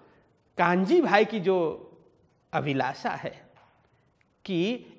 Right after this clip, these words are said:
इनकी भावना है कि आपसे मैं कुछ, कुछ धर्म चर्चा करूं, शास्त्र की चर्चा करूं, उस अनुरूप आप, आपसे मैं अवश्य में वह चर्चा करूंगा, आपको कुछ शास्त्र की बात सुनाऊंगा, मैं चर्चा सुनाऊं तुमको।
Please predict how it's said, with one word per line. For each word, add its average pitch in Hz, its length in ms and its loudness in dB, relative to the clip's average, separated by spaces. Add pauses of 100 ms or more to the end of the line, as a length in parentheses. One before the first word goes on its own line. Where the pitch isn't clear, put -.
इनकी 294 320 -2
भावना 202 460 0
है 165 200 0
कि 165 160 -8
आपसे 202 500 -2
मैं 254 140 0
कुछ, - 320 -12
कुछ - 300 -14
धर्म 214 260 -4
चर्चा 147 440 -6
करूं, 135 400 -8 (280)
शास्त्र 180 320 -2
की 190 140 -12
चर्चा 151 460 -10
करूं, 156 380 -6 (260)
उस - 240 -4
अनुरूप 139 500 -4 (220)
आप, 214 360 0 (220)
आपसे 160 380 0
मैं 131 180 -6
अवश्य 196 420 -6
में 123 160 -6
वह 220 160 -2 (340)
चर्चा 143 360 -2
करूंगा, 131 440 -8
आपको 139 420 -2
कुछ - 280 -6
शास्त्र 139 380 -6
की 156 160 -10
बात 120 400 -4
सुनाऊंगा, 220 560 0
मैं 139 160 -4
चर्चा 185 440 -2
सुनाऊं 139 420 -8
तुमको। 254 460 -6